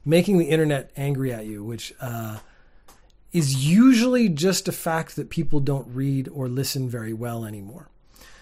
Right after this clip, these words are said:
So I remember the title I wrote was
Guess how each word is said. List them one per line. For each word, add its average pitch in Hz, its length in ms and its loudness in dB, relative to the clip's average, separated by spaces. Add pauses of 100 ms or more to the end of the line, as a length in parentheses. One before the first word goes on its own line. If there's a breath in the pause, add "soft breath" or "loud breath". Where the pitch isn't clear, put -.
(720 soft breath)
So 143 260 -6
I 226 580 4 (360)
remember 202 880 4 (280)
the 151 160 -2
title 196 500 2
I 165 100 6
wrote 127 560 -2 (100)
was 120 880 -8